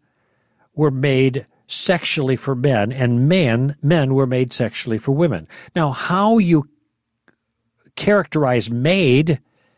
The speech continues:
doesn't matter. Whether God made them or Mother Nature made them, I'm not dealing with that issue. I'm not talking about how this came about. I'm just talking about that it is.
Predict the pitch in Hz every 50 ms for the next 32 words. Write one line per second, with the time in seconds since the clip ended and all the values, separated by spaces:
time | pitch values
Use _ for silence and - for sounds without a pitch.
0 | _ _ _ _ _ _ _ _ _ _ _ _ - 165 170 - 180 170 156 165
1 | 170 165 143 107 87 76 76 _ _ _ _ _ _ _ _ _ _ _ _ _
2 | _ _ _ - 143 147 135 143 135 120 107 - 131 131 143 139 123 127 139 139
3 | 127 131 143 131 131 120 117 120 131 135 127 127 117 123 135 143 143 - - 139
4 | 120 117 123 123 110 104 117 107 110 120 139 151 139 139 139 151 147 147 143 -
5 | _ - - 170 196 208 196 147 113 - - 104 95 92 95 92 - - - 90
6 | 80 78 - _ _ _ _ - 120 131 147 147 - - 151 156 143 - 160 147
7 | 127 113 113 110 104 107 - _ _ _ _ _ _ _ - 135 - _ _ -
8 | - - 156 160 180 160 156 143 - - - - 147 135 120 107 98 139 151 139
9 | 110 110 113 120 - - 147 180 180 175 147 - - 135 131 123 - 151 135 127
10 | 127 113 117 120 120 127 - - 131 127 156 143 143 147 143 - 139 117 127 156
11 | 196 208 175 107 98 - - -